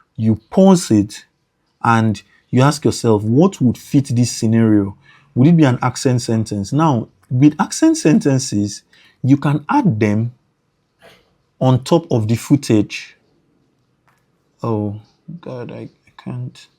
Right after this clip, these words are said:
You can add them on top of the footage like this with an accent sentence.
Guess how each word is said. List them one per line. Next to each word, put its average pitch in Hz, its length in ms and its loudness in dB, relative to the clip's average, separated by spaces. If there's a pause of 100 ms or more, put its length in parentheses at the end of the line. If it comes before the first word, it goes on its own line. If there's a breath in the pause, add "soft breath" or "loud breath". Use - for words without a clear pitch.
(960 soft breath)
You 135 140 2
can 156 200 2
add 240 200 4
them 127 180 4
on 120 100 0
top - 160 -2
of 117 140 0
the 110 80 0
footage - 500 -2
like 107 340 -4
this - 520 -2 (680)
with 117 140 0
an 123 140 0
accent 131 400 -4
sentence. 104 640 -6